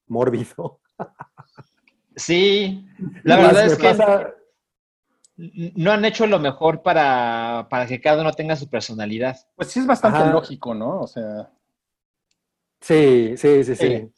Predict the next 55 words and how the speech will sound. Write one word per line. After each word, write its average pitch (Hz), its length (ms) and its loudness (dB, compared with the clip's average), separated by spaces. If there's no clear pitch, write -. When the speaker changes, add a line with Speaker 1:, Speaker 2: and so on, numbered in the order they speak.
Speaker 3:
Macabro 123 580 -4
y 120 40 -6
mórbido. 110 440 -6
Speaker 1:
O 160 60 0
sea, 185 100 4
de, 190 120 4
de 170 140 0
repente 190 380 4
yo 226 80 4
estoy 226 180 2
así, 185 240 2
¿en 180 180 2
cuál - 420 0
vi 196 220 -4
tal 196 280 -2
película? 170 580 0
<laughs> 214 320 -2
No, 196 120 0
no 220 260 0
me 208 80 0
acuerdo 196 200 -2
si 180 80 -2
en 147 80 -2
macabro 165 440 -2
o 160 40 -2
en 135 180 -8
mórbido. 135 380 -10
Ha-, - 260 -8
habrá, - 220 -2
habrá 147 220 2
que - 80 0
Speaker 2:
Claro. 180 80 4
Speaker 1:
hacer 156 180 -2
algo 151 240 0
para 120 180 0
de-, 110 140 -8
para, 110 580 -8
para 113 200 -4
diferenciarlos. 113 920 -6
Pero 151 160 2
bueno, 202 260 6
el 175 180 4
Speaker 2:
No 131 60 -4
hay 143 80 -2
Speaker 1:
programa 202 380 4
lo 185 120 4
van, 165 220 2
lo 151 100 0
van 170 120 0
a 180 40 4
ir 175 100 2
presentando 143 540 -4
poco 135 220 -2
a 120 60 -4
poco. - 260 -10